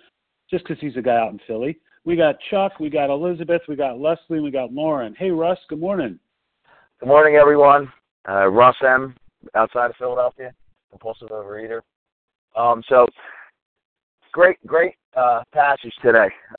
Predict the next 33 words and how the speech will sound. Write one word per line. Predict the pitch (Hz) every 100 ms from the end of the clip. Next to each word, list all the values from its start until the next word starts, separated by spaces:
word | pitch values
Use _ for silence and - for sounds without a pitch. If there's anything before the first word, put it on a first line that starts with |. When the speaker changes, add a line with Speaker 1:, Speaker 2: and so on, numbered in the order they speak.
| - 95
Speaker 2:
God's | 131 143 151 139 -
sufficiency. | 139 120 135 123 107 - 82 - _ _ _ _
See, | 131
now | 135 139 160
I'm, | 175 160
I'm | 175
the | 165
king | - 165 135
of | 107
Ru-, | 117 - 110
Russ | 127 147 - _ _ _
su-, | 156 - _
sufficiency | 147 131 156 - 143 151
or | 117
Sicilian | 113 - 135 139 135
sufficiency. | 143 143 135 - 147 160 - _ _ _ _ _ _ _ _ _ _
And, | 123 120 113 113 - _ _ _ _ _ -
you | 123
know, | 123 123 98 _ _ _ _ _
with | 131 127
my | 139 135 - -
family, | 165 175 165 117 110 120 _ _ _
a | 95
bunch | 131 143 135
of | 131
immigrants | 151 110 107 113 -
from | 101 -
Sicily, | 147 - 101 98 _ _ _ _ _
they | 180 196
did | 190
everything | 185 180 175 185
themselves. | 170 165 202 208 - - -
They | 127